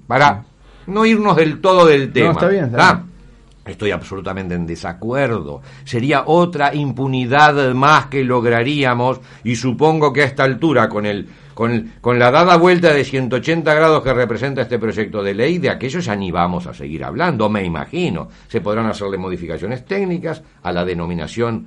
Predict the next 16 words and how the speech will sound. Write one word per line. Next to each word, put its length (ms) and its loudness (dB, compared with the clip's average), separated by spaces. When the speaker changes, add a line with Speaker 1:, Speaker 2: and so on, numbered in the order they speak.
Speaker 1:
jurídica 480 -4
del 180 -6
delito, 440 -4
al, 100 -4
Speaker 2:
Sí. 120 -6
Speaker 1:
a, 140 -4
a 160 -4
la 60 -2
estructura 440 0
jurídica 380 -2
del 100 2
delito, 360 -2
pero 160 -2
no 280 0
podemos 520 -4
abandonar 640 -2